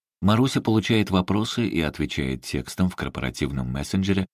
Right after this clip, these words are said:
В К Teams. Цифровой помощник отрабатывает более чем тридцать тысяч уникальных вопросов ежегодно.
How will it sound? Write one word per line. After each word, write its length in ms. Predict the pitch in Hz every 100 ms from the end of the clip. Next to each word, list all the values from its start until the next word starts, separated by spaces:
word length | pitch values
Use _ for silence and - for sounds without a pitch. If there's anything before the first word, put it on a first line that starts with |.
| _
В 200 | 87 87
К 240 | - 73 71
Teams. 560 | - - - - - - _ _ _ _ _ _ _ -
Цифровой 400 | 101 92 107 127
помощник 500 | 113 110 117 - 92
отрабатывает 720 | 85 98 101 117 107 98 95
более 440 | 85 101 98 90 87
чем 300 | - 95 87
тридцать 440 | 90 87 - 82
тысяч 300 | 85 - -
уникальных 640 | 76 69 - 76 71 -
вопросов 500 | 67 62 82 - 87 _ _
ежегодно. 760 | 82 87 85 67 60 - -